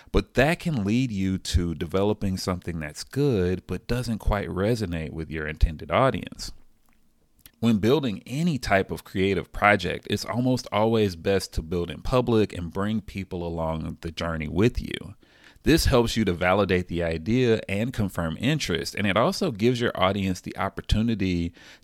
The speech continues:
to, to, to give you feedback on the project and be a part of bringing it to life. How beautiful is it to involve the people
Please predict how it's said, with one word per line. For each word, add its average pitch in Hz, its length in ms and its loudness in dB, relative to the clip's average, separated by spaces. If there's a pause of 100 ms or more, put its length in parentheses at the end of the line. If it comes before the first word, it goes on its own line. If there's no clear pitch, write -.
to, 107 240 4
to, 110 260 2 (380)
to 113 100 4
give 139 180 2
you 120 100 2
feedback 123 640 2
on 87 140 -2
the 80 80 -8
project 92 580 0
and 87 140 -4
be 98 160 0
a 90 60 0
part - 400 2
of 87 160 -8
bringing 87 320 0
it 78 160 -6
to 78 100 -6
life. 101 640 2 (440)
How 123 200 0
beautiful 113 560 2
is 95 220 2
it 82 160 -4
to - 180 -10
involve 92 640 -2
the 85 80 -6
people 98 640 -2